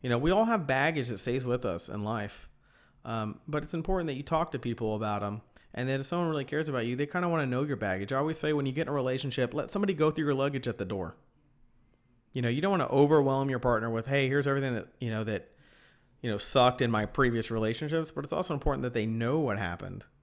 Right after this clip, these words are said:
Um, so that they can avoid it. And they can also look for signs out of you that may be repeating what you already did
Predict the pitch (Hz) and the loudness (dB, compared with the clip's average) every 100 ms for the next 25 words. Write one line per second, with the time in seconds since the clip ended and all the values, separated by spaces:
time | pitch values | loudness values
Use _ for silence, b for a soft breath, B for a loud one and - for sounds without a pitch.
0 | _ b b b - 110 110 104 - 131 | _ b b b -6 -2 -2 -4 -6 -2
1 | 127 123 - 131 151 175 147 131 120 127 | 0 -2 -2 0 2 2 2 2 2 2
2 | - 127 123 127 143 147 135 127 131 - | 0 -4 -2 -4 -4 -2 -2 0 -4 -4
3 | 120 127 127 123 107 117 127 120 107 - | -4 -2 0 -2 0 -2 -2 -2 -4 -4
4 | 117 113 117 110 104 - 143 135 120 110 | -4 -2 -2 -4 -4 -6 -8 -6 -4 -4
5 | 95 110 110 107 104 104 120 110 104 | -4 -4 -2 -2 -4 -2 0 0 -4